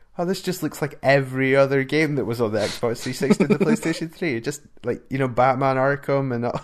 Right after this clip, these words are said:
Speaker 1: <laughs> everything else was built on it. Uh, it's cool to still see it, I guess, but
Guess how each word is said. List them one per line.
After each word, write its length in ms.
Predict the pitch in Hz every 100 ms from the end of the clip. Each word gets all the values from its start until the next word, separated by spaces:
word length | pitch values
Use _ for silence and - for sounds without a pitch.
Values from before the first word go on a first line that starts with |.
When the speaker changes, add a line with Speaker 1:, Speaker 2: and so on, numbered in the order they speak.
| 180 -
Speaker 1:
<laughs> 40 |
everything 360 | 151 170 165 135
else 280 | 120 117 -
was 120 | 117
built 240 | 120 120
on 140 | - 104
it. 180 | - - - - - -
Uh, 240 | - 131 -
it's 240 | 180 175
cool 200 | - 370
to 140 | 320 208
still 220 | - 139
see 200 | - 135
it, 80 | -
I 60 | 95
guess, 340 | 104 - - -
but 380 | 113 - -